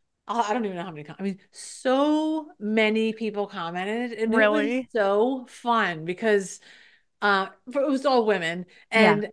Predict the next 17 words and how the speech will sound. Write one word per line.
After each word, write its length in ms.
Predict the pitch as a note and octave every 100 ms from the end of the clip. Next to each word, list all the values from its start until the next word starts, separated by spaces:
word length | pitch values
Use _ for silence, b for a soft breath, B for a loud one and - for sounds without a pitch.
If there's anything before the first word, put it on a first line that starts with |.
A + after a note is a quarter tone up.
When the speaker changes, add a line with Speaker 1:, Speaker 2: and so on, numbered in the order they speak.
| -
Speaker 1:
uh, 220 | G#3+ G#3 -
I 80 | A#3
mean, 260 | B3 A3 -
most, 540 | G#3+ B3 D4 D4 A3
so 200 | - D4
many 180 | D4 C#4+
of 60 | A3+
them 180 | G3+ F#3+
were 80 | F#3
like, 260 | F#3 F3+
"My 140 | F#3 F3
kids, 680 | A3+ G3 F#3+ F3+ - - _ -
I'm 80 | G3
present 260 | G3+ G3
for 60 | G3+
my 140 | F3+
kids. 580 | F3+ F3+ C#3 D#3 - -